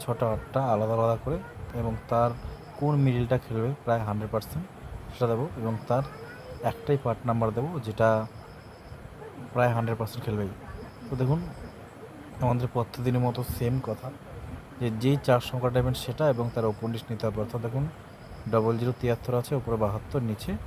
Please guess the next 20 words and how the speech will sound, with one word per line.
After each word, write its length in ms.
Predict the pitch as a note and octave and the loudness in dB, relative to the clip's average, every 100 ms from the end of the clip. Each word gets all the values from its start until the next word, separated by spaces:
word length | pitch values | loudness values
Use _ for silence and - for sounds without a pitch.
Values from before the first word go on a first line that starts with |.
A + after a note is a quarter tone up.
| - - - - - - - - - - | -12 -14 -14 -16 -16 -18 -18 -16 -14 -2
চুয়াত্তর। 440 | C#3+ C3 - G2 F#2 - - - - - - - - - - - - - - - - - - - - - A2+ | 2 2 2 -6 -6 -12 -12 -8 -8 -10 -16 -18 -18 -18 -18 -8 -8 -8 -12 -14 -14 -16 -16 -16 -14 2 4
আর 80 | A2 | 4
যে 80 | B2 C3+ | 2 4
চার 140 | B2+ A#2+ | 4 4
সংখ্যার 240 | C3 B2+ B2 | 2 0 0
সাইডে 320 | - A#2 B2 B2 B2 - - - A2+ | -2 -2 0 0 -2 -6 -14 -6 4
বিন্দু 240 | B2 B2+ B2+ | 6 6 6
বা 60 | A#2 | 6
ডট 160 | A#2 A#2+ A#2+ | 6 4 4
দেওয়া 180 | A#2 G#2 | 4 2
আছে 180 | G2+ - F#3+ - - - - - - - | -2 -6 -10 -8 -8 -8 -14 -16 -14 -8
সেটা 180 | A#2 B2+ | 0 2
উপরোত্তরটা 460 | A2 A2 A2 A2+ C3 C3+ | 2 -2 -2 -2 0 2
অনেকটা 220 | G#2 - A#2 | 0 0 -2
গুরুত্বপূর্ণ, 420 | G#2 - F#2+ G2 G2+ - - - - - - | -2 -6 -4 -2 -2 -6 -16 -16 -16 -14 -10
স্ক্রিনশট 340 | - A#2 B2 A#2 | -4 -2 0 0
মেরে 140 | A#2 | 0
নিন। 100 | C3+ E3+ - - - - - - - - - - - - - - - - - - - - - - - - - - - - - - - G#2+ | 0 -4 -10 -16 -16 -8 -4 -4 -4 -12 -12 -12 -12 -12 -14 -14 -14 -10 -8 -8 -12 -16 -16 -16 -16 -16 -18 -18 -18 -16 -16 -14 -8 -4
আর 80 | G#2+ | 0
যারা 140 | A2 | 2